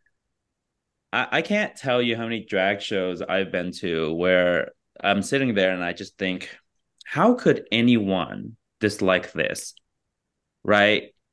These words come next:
It's a performance. It's an art. They are trying to entertain you, um, entertain us, and just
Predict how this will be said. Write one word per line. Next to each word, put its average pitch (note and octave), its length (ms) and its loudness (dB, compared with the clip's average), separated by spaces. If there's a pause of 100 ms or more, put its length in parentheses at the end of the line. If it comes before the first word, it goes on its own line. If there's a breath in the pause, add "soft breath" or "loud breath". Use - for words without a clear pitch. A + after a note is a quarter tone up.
It's B2+ 140 2
a C3+ 60 2
performance. A#2+ 840 -4
It's G#2 120 -2
an A2 220 -2
art. G2+ 380 0 (360)
They G#2+ 180 4
are A2+ 280 6
trying D3+ 480 -6
to G#2+ 720 4 (680)
entertain B2 720 2
you, A#1+ 420 -2 (140)
um, F#2 500 2
entertain A#2+ 500 -2
us, - 440 -2 (1000 soft breath)
and A2 560 2 (140)
just - 260 -4